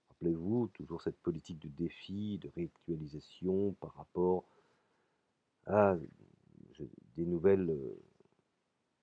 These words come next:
des nouvelles évolutions. Alors,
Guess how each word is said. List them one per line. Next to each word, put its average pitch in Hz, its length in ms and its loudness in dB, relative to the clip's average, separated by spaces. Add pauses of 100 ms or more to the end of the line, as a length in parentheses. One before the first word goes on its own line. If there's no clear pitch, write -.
(140)
des 78 60 -6
nouvelles 92 320 4
évolutions. 78 520 -4 (2000)
Alors, 117 480 8